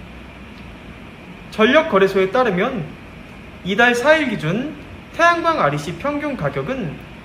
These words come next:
육만 사백이십오 원으로 집계되었습니다. 이는 전년 동월 알이씨 평균 가격인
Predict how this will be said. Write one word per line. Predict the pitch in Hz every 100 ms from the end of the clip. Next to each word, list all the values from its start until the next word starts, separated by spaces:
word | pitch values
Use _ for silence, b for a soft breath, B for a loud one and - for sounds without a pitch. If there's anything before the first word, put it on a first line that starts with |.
| -
육만 | 165 196 202 202
사백이십오 | 202 262 269 214 147 - 127 151
원으로 | 147 131 233 202 -
집계되었습니다. | 151 147 160 147 123 - 110 107 107 - - - - - - - - - - - - - - - - - - - - - - - -
이는 | 233 311 302
전년 | - 147 180 214 220
동월 | 151 151 156
알이씨 | 131 147 151
평균 | - 247 269 285
가격인 | 214 151 131 208 247